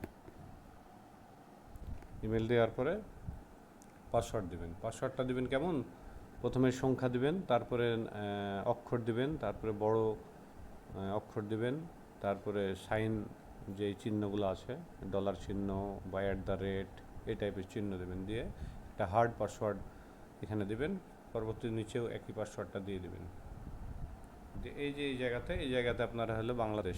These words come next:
বা যে যে কান্ট্রি থেকে আছেন সেই কান্ট্রি সিলেক্ট করে দিবেন। সিলেক্ট করে দেওয়ার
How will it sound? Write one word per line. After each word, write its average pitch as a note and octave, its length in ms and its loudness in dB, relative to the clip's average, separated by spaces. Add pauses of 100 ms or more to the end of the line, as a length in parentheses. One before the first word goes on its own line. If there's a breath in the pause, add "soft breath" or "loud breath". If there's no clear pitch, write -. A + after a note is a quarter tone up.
(200)
বা G2 280 2 (280)
যে A2 160 2
যে A2 120 2
কান্ট্রি G#2+ 340 2
থেকে G#2 220 -2
আছেন D#3 280 2
সেই A2 200 -4
কান্ট্রি G2+ 320 0
সিলেক্ট - 400 -4
করে F2+ 160 -4
দিবেন। F2 220 -6 (880 loud breath)
সিলেক্ট B2 360 -6
করে B2 160 -2
দেওয়ার B2 240 2